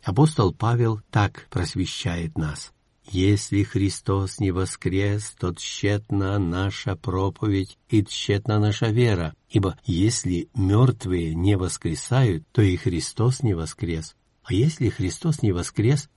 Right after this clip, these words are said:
то вера наша тщетна, и мы ещё во грехах наших». Таким образом, если мы надеялись на Христа только в этой жизни, то нас можно только пожалеть. Пасхальное воззвание Иисуса Христа звучит и по сей день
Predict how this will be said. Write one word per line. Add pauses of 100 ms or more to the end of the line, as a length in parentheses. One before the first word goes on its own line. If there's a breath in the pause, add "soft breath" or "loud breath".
то
вера
наша
тщетна,
и
мы
ещё
во
грехах
наших». (260)
Таким
образом, (100)
если
мы
надеялись
на
Христа
только
в
этой
жизни,
то (100)
нас
можно
только
пожалеть. (340)
Пасхальное
воззвание
Иисуса
Христа
звучит
и
по
сей
день